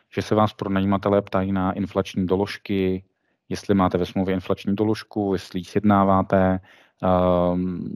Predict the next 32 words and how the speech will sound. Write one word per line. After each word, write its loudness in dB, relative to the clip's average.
jestli -2
ji 6
můžou 4
uplatnit 2
a -4
jakým -2
způsobem -2
se -6
k -12
tomuhle -2
můžou -4
postavit. -4
Takže -6
to -8
bych -6
si 0
nechal 2
v -20
té -10
druhé -4
části, 0
kdy -2
se -6
k -10
tomu, 0
kdy -6
se 0
k -14
tomu 0
dostaneme. 0
Tak, -2
eh, 2